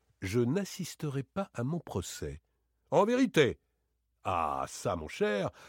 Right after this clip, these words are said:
vous imaginez-vous que je vais pourrir sur la paille humide ? Vous m'outragez.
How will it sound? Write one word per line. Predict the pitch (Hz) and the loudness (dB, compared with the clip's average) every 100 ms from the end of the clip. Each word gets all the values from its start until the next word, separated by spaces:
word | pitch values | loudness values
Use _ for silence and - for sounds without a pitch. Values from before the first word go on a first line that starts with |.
| - - | -20 -8
vous | 101 95 110 | -4 -2 0
imaginez-vous | 147 123 110 113 113 202 185 | 4 4 4 4 4 2 0
que | 139 | 2
je | 101 | 4
vais | 110 104 | 4 2
pourrir | - 127 127 208 165 | 2 2 4 4 2
sur | 135 117 | 0 0
la | 95 | 2
paille | 123 135 | 2 2
humide ? | 202 285 220 101 - _ _ _ | 2 2 2 -2 -2 _ _ _
Vous | - 71 | -12 -10
m'outragez. | 69 - 135 175 247 180 85 - | -10 -8 -2 0 2 0 -2 -6